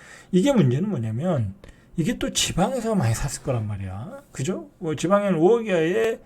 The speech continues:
에, 주택들이 많잖아요. 그죠? 어, 그러니까 문제가 되는 거야. 예, 젊은이들이 이 디딤돌 대출이, 디딤돌 대출이라고 해서 금리가 싸다고 해서 샀는데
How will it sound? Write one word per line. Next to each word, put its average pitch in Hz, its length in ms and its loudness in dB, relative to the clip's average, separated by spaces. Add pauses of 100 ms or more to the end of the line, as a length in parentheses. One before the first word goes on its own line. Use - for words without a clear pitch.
(320)
에, 165 120 -4
주택들이 190 460 -2
많잖아요. 123 680 -2
그죠? 202 300 -6
어, 147 220 -6
그러니까 233 400 -4
문제가 127 320 -2
되는 101 240 -8
거야. 95 280 -12 (520)
예, 139 80 -6
젊은이들이 180 800 2 (360)
이 156 260 -6
디딤돌 196 600 -2
대출이, 175 480 -2
디딤돌 180 420 0
대출이라고 160 540 -2
해서 233 340 -4
금리가 175 360 2
싸다고 196 400 -4
해서 160 180 -6
샀는데 170 500 -4